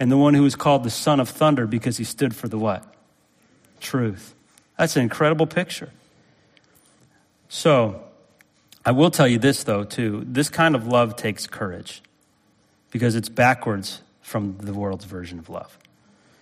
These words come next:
To the world, this is being unloving. To the world, you're unloving if you say the truth. But I want to tell you the, the consequences that will come your way if you stick to the truth. Listen now, this is, this is an okay rabbit trail for us to follow.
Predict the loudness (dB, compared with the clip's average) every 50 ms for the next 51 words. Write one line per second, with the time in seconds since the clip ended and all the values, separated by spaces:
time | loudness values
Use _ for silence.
0 | _ _ -4 -2 0 0 2 4 6 6 6 6 6 4 2 0 0 0 -2 -4
1 | -4 -2 0 0 2 2 2 2 2 0 0 -2 -6 -12 -16 -18 _ _ _ _
2 | _ _ _ _ _ _ _ _ _ _ _ -8 -6 -4 -2 2 2 4 6 6
3 | 6 6 4 2 -2 -8 -14 -16 -18 -18 -16 -14 -14 -12 -12 -10 -10 -8 -6 -6
4 | -6 -6 -6 -6 -6 -2 4 6 6 8 8 8 8 8 6 6 6 4 4 2
5 | 0 0 -2 -2 -4 -6 -6 -4 -6 -2 0 2 2 2 2 -2 -4 -8 -10 -12
6 | -12 -12 -14 -14 -16 -20 -20 _ _ _ _ _ _ _ _ _ _ 2 2 4
7 | 4 4 4 2 2 0 -6 -6 0 2 4 4 4 4 2 0 -4 -6 -4 -4
8 | -4 0 2 2 2 2 0 -4 -4 -2 -2 -2 -2 -4 -2 0 0 0 0 -2
9 | -4 -2 0 0 0 0 -2 -2 0 2 2 2 2 -2 -4 -10 -14 -14 -12 -14
10 | -14 -14 -16 -18 -18 -18 -16 -16 -16 -16 -16 -10 -10 -10 -8 -8 -10 -8 -8 -6
11 | -6 -6 -6 -6 -8 -8 -10 -12 -14 -18 -20 _ _ -10 -6 -4 -2 0 2 0
12 | 0 0 -2 -2 0 2 2 2 2 2 -2 -4 -6 -6 -6 -6 -8 -6 -6 -6
13 | -6 -8 -12 -14 -8 -6 -4 -4 -4 -6 -8 -14